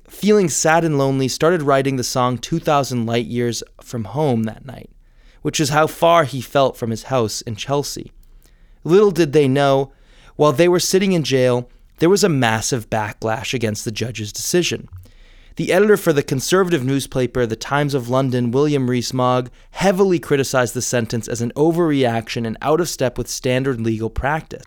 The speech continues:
He said that, quote, "Jagger received a more severe sentence than would have been thought proper for any purely anonymous young man," unquote. The sentences seemed crazy, even to conservatives like Rees-Mogg,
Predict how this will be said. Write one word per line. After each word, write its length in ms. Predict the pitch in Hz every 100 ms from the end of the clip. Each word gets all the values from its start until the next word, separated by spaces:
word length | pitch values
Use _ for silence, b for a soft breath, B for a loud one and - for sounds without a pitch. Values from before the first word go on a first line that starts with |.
| _ b b b b b
He 140 | -
said 280 | 151 - 151
that, 200 | 139 -
quote, 420 | - 139 131 127 - -
"Jagger 460 | - 143 156 190
received 640 | 165 135 - 131 127 120 - - -
a 100 | 113
more 440 | 117 110 127 147
severe 400 | 151 156 135 131
sentence 480 | 127 120 110 117 -
than 160 | 113
would 160 | 107 117
have 120 | 117
been 140 | - 123
thought 320 | - 101 -
proper 400 | - 107 - 120
for 160 | -
any 160 | 110 131
purely 500 | - - 120 113 113
anonymous 560 | 101 101 101 104 101 -
young 200 | 98 104
man," 320 | 143 113 -
unquote. 500 | 92 95 - 101 - - b b b b
The 60 | 135
sentences 580 | - 185 190 190 170 -
seemed 320 | - 123 107
crazy, 500 | - 127 113 - - 135
even 220 | 139 135
to 60 | 120
conservatives 640 | 123 110 123 107 104 92
like 140 | 101
Rees-Mogg, 720 | 95 101 101 - 123 104 -